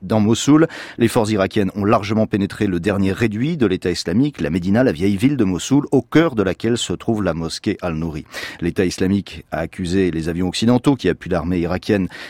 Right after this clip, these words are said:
d'être à l'origine de la destruction de la mosquée, de son fameux minaret. Il semble beaucoup plus probable que les djihadistes aient eux-mêmes dynamité l'ensemble, ce qui revient effectivement, à commenter le Premier ministre irakien, ce qui revient à reconnaître officiellement la défaite de l'État islamique.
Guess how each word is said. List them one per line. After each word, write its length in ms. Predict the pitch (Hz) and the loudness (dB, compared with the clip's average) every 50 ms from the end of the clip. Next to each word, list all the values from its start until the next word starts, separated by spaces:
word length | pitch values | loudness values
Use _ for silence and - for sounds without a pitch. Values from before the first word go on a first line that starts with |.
| - - | -10 -6
d'être 260 | 85 92 87 - - - | -4 -4 -4 -6 -6 -6
à 80 | 85 | -2
l'origine 440 | 85 110 120 113 110 110 131 156 170 | 0 2 2 4 4 4 2 2 4
de 80 | 143 107 | 2 2
la 100 | 92 92 | 2 0
destruction 420 | 95 90 - - - - - 104 | 0 -4 -4 -6 -8 -4 -2 -2
de 60 | 95 | 0
la 80 | 92 90 | 0 0
mosquée, 320 | 95 95 - - - 120 | 0 -2 -2 -2 -2 -2
de 40 | 104 | -2
son 140 | - - 92 | -2 -4 -4
fameux 260 | - 98 92 95 95 | -2 -2 0 0 0
minaret. 400 | 95 92 92 92 87 101 127 135 - - - - - - - | 0 0 0 0 2 2 0 0 -2 -8 -18 -18 -18 -12 -10
Il 80 | - | -8
semble 280 | 85 - 101 95 85 - | -4 -2 -2 0 -2 -2
beaucoup 320 | - 85 110 110 - 101 | -2 0 -2 0 0 -4
plus 140 | - - 101 | -4 -4 -6
probable 300 | - - 101 101 101 87 | -4 0 0 0 0 0
que 100 | - 95 | -2 -2
les 120 | 87 87 82 | -2 -2 -2
djihadistes 420 | 90 92 90 87 95 98 - - | -2 -2 -2 -2 -2 -4 -6 -6
aient 120 | 92 98 - - - | -6 -6 -8 -2 2
eux-mêmes 480 | 151 143 139 131 120 120 131 139 139 120 | 4 4 6 6 4 4 4 2 2 0
dynamité 460 | 104 101 107 104 98 98 90 - 101 | 0 2 2 2 2 0 0 -2 -2
l'ensemble, 380 | 95 90 - - 117 120 127 117 | -2 -2 -2 0 2 2 2 2
ce 120 | - 110 | 0 -2
qui 160 | 107 - 117 | -2 0 0
revient 340 | 101 95 76 73 85 92 98 95 | 0 0 -2 -2 -2 -4 -4 -4
effectivement, 540 | 80 - 92 87 - - 78 80 87 104 92 | -6 -8 -10 -10 -8 -8 -6 -4 -2 -2 -4
à 60 | 80 | -4
commenter 360 | - - 80 80 73 - 90 | -6 -8 -8 -8 -6 -6 -8
le 60 | 85 | -8
Premier 220 | - - 78 80 78 | -8 -8 -8 -6 -6
ministre 300 | 76 80 80 - - 87 | -6 -6 -8 -8 -8 -6
irakien, 360 | 76 76 76 - - 104 104 - - - - | -6 -6 -8 -6 -6 -8 -8 -8 -12 -18 -20
ce 60 | - | -6
qui 100 | - 107 | -4 -2
revient 260 | 95 90 78 87 98 - - | 0 0 0 0 -2 0 0
à 60 | - | -2
reconnaître 440 | 104 92 85 - 87 80 80 - - | -2 -2 -2 -2 -4 -4 -4 -6 -8
officiellement 580 | - - - - - - 107 85 78 82 - - _ - | -8 -6 -4 -6 -2 0 0 0 0 -4 -6 -8 _ -6
la 120 | - 82 82 | -6 -6 -2
défaite 500 | 90 123 - - 92 76 - - - - _ _ _ - | -2 -4 -2 -2 -4 -6 -6 -10 -18 -20 _ _ _ -8
de 120 | 78 76 | -8 -6
l'État 200 | 69 71 - 65 | -8 -8 -10 -10
islamique. 460 | - - - 65 65 - - - - | -10 -10 -10 -10 -10 -10 -12 -18 -20